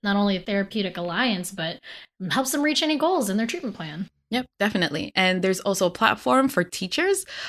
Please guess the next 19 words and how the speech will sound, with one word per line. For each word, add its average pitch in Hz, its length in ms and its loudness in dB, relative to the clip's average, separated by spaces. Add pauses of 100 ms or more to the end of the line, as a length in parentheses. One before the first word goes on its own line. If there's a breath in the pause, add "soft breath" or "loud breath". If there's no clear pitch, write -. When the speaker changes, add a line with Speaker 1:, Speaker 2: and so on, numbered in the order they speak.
(120)
Speaker 2:
Uh, 175 360 10
Go 190 240 6
Noodle 208 320 8
is, 170 240 4
like, 160 160 0
the 165 80 2
one 160 160 4
that 147 100 0
we 160 80 -2
use 151 220 -2
all 185 180 4
the 185 100 2
time. 180 360 6
Not 165 120 6
only 165 220 2
do 160 140 -2
they 156 160 2
have, 147 480 0
uh, 156 260 -2